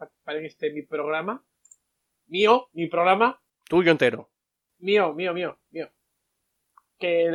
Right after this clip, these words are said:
Speaker 1: luego lo montará Yuri, pero encantado de, de participar siempre con vosotros, porque todas las semanas estoy deseando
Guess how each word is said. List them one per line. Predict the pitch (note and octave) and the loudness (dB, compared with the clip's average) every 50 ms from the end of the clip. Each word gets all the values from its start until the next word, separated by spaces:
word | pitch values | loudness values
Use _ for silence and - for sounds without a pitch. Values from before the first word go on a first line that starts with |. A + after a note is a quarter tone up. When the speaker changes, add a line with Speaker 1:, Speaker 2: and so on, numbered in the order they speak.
| E3 E3 | -2 -4
Speaker 1:
luego | F3 F#3 F#3 | -2 -2 0
lo | G3 F#3+ | 0 -2
montará | F3+ F3+ E3 E3+ E3 E3 | -2 -2 0 0 2 2
Yuri, | D#3+ E3 F#3 G#3 C4+ | 2 2 0 0 0
pero | B3 G#3+ F#3 E3 D#3 D3 D3 C#3+ C#3+ C#3 - _ _ _ _ _ _ _ _ - | 2 0 2 2 0 -2 -2 -4 -6 -8 -10 _ _ _ _ _ _ _ _ -4
encantado | F#3+ G#3+ A3+ G3 - F#3+ F3+ E3+ D#3 | 0 2 2 4 4 4 4 4 2
de, | D3+ D3+ D3 D3 C#3+ C#3+ C#3 | 0 -2 -2 -4 -6 -8 -6
de | C#3+ D3+ | -8 -8
participar | D3+ _ - D#3+ D#3 E3 E3 | -10 _ -12 -10 -8 -8 -8
siempre | D3+ F3 D#3+ F3 | -8 -8 -8 -6
con | D#3+ E3+ | -6 -6
vosotros, | D#3+ E3 D#3+ F3 E3+ E3 - G#3 G3 - | -4 -6 -4 -4 -4 -4 -4 -4 -4 -4
porque | - F3 D#3+ - - D3+ D3+ D3 D3 D3 | -4 -6 -6 -6 -4 -4 -4 -4 -4 -4
todas | - F3 F3+ | -4 -4 -4
las | F#3 F#3 F3+ | -4 -4 -6
semanas | - F3+ F3 E3 E3+ | -8 -10 -8 -10 -10
estoy | E3 - D#3+ | -10 -10 -10
deseando | E3 D3+ F3 F3 F3 F3 | -10 -10 -10 -14 -16 -18